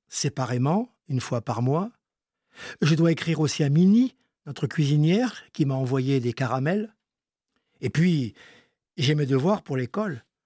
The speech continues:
Une rédaction par semaine et un exposé en histoire. Heureusement, ma grand-mère m'a offert un stylo Parker cinquante et un et du papier à lettres, à mon nom. Mais ça fait quand même beaucoup à écrire.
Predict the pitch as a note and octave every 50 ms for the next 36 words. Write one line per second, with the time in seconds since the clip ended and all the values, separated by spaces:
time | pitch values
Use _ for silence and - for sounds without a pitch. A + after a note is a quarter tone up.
0 | _ _ _ _ _ _ _ _ _ C#3+ C#3 C#3 - D3+ D3+ D#3 - - - D#3+
1 | C#3+ A#2+ - B2+ - - - C3+ B2 C3 C#3+ E3+ G3 G3 G#3 - _ _ _ _
2 | _ _ _ _ _ _ - D#3 C#3+ C#3 C#3+ C#3+ - - - - - D3+ D3 B2
3 | D3+ E3+ E3+ E3+ - - - - B2+ G#2+ G2+ F#2+ - - _ _ _ _ _ _
4 | _ _ _ _ _ _ _ _ _ _ _ _ _ _ _ - - - E3 C#3
5 | D#3 D3+ C#3+ F#3 A3 B3 A3+ - - - - - - _ _ _ _ _ _ _
6 | F3 F3 D#3 D3+ G3 A3 A#3+ C4 C4+ A3+ G3+ E3+ F3+ F#3 E3+ - - A#3+ A#3+ A3+
7 | - - _ _ _ _ _ _ _ _ F3 D#3+ - - - G#3 G#3 G3 E3+ -
8 | - F#3 - - - - B3 A#3+ A#3 - - - - G#3 G3+ - G3 F3 - -
9 | D3+ C3 B2 A2+ G#2 - _ _ _ _ _ _ _ _ E3+ D3 C3 E3+ - G3
10 | E3 - - F#3 E3+ D#3 D3+ D3+ B2+ - - - - _ _ _ _ _ _ D3+
11 | E3+ F#3 F#3 E3+ D#3+ C#3+ C3 A#2+ G#2 - _ _ _ _ _ _ _ _ _ _
12 | _ _ _ _ _ _ _ _ _ _ _ D3+ D3 - D#3 A#2 D3+ D3 - D3+
13 | D3 D3 C#3 C3 A#2 C3 D3 C3+ - - F#3+ F#3 D3 A#2+ B2+ - - - D3+ C3
14 | A2 G#2+ - _